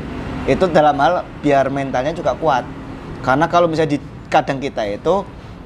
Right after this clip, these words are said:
tergiur ya, jadi kemana-mana kita dikas-, dikatain tuh ke sini bilang, "Oh, oh ya, ini ada yang menghalangi, ini ada santet ke sini, ke sini lagi, iya ini ada santet, ini ada santet," gitu lah. Dia mengendap memori bahwa dia kesantet.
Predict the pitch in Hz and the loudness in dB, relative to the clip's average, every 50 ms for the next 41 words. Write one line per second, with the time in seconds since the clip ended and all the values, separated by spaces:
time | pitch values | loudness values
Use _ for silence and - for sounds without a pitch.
0 | - - - - 147 135 - - 123 127 139 156 156 143 120 104 104 - 117 110 | -16 -10 0 2 2 2 2 0 2 4 6 6 6 4 0 -2 -4 -8 -4 -4
1 | 123 117 123 127 120 117 113 113 113 113 117 117 123 117 - 117 - 120 113 - | -4 -4 -4 -4 -6 -4 -4 -4 -4 -4 -4 -4 -4 -4 -4 -2 -2 0 -2 0
2 | 156 - 110 - 101 - - - 110 - 113 107 - 101 110 120 117 127 117 104 | -2 -4 -4 -6 -6 -10 -8 -8 -2 -2 -2 -2 0 -2 -2 0 0 0 0 0
3 | - 120 120 110 - 120 113 131 135 131 120 - 127 113 110 107 - - - - | 2 0 0 0 0 -2 -2 0 0 0 0 0 0 2 2 0 0 -4 -10 -10
4 | - - - - - - - - - - - - - - - 170 156 156 160 151 | -10 -8 -8 -6 -4 0 0 0 -2 -2 -8 -8 0 4 4 6 6 6 6 4
5 | 156 160 175 175 160 151 147 143 139 139 143 143 131 127 120 120 120 123 120 151 | 4 4 4 6 6 4 4 4 2 2 2 2 0 2 2 2 0 0 0 0
6 | 151 - - 147 151 147 143 131 127 - 131 127 139 139 - - - - - 135 | 0 0 2 2 2 4 2 2 0 0 -2 0 0 0 -2 -2 -4 -2 -2 -2
7 | 139 135 120 110 - - - 120 - 131 127 131 127 - - 147 151 185 202 226 | 0 -2 -2 -4 -6 -8 -6 -4 -2 0 2 4 4 4 2 0 -2 0 2 4
8 | 220 196 190 196 185 160 139 - 131 131 131 143 135 127 - - - - - - | 4 4 4 2 0 0 0 0 0 0 2 2 2 0 0 -6 -12 -12 -12 -12
9 | - - - - - 147 160 165 151 147 - 135 135 131 123 151 143 - 127 110 | -12 -12 -12 -8 -2 2 2 4 4 4 4 4 2 2 2 0 0 0 -4 -6
10 | 110 113 117 113 117 104 110 151 180 185 175 165 160 151 143 127 - 233 - - | -2 -2 0 0 -2 0 4 4 4 4 2 -2 -2 -2 0 0 0 0 -2 -8
11 | - - - - - - - - - - - - - - - - 127 131 135 135 | -16 -16 -18 -18 -18 -18 -18 -18 -18 -18 -18 -18 -16 -16 -10 -2 2 4 6 6
12 | 139 156 185 143 139 139 147 139 139 156 151 - 151 - 147 139 135 127 131 120 | 6 6 6 4 2 2 2 0 0 -2 -2 -2 -4 -4 -4 -4 -4 -2 -4 -4